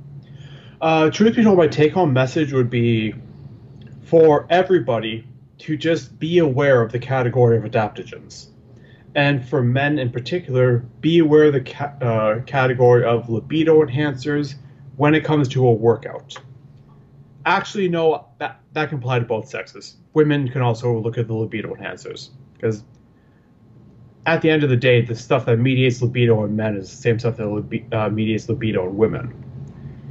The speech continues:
So basically, adaptogens, it, ashwagandha may not be the one for you,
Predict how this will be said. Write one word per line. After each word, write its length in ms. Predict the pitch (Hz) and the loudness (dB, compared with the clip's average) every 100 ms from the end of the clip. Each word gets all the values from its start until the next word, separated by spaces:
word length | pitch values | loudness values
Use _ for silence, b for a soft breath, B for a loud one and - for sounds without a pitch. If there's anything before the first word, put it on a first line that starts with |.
| B B B B | B B B B
So 180 | - 156 | 0 2
basically, 840 | 127 185 180 196 165 156 143 123 - - - - 139 | 4 4 2 -2 0 0 2 -2 -6 -18 -20 -8 -2
adaptogens, 1160 | 123 - 147 170 175 - 180 170 170 - - - - - - - - - - - - - - - - - - | -2 2 0 0 -6 -4 -2 0 -4 -6 -16 -20 -20 -20 -20 -20 -20 -20 -20 -20 -20 -20 -20 -20 -20 -14 -4
it, 300 | 175 147 - | -4 -2 -2
ashwagandha 580 | 196 - 180 175 160 | -2 -2 -4 -2 0
may 140 | 139 143 | 0 2
not 180 | 139 127 | 2 0
be 120 | 123 | 0
the 80 | 113 | 0
one 180 | 107 | -2
for 160 | - 117 | -6 -8
you, 220 | 104 101 | -6 -6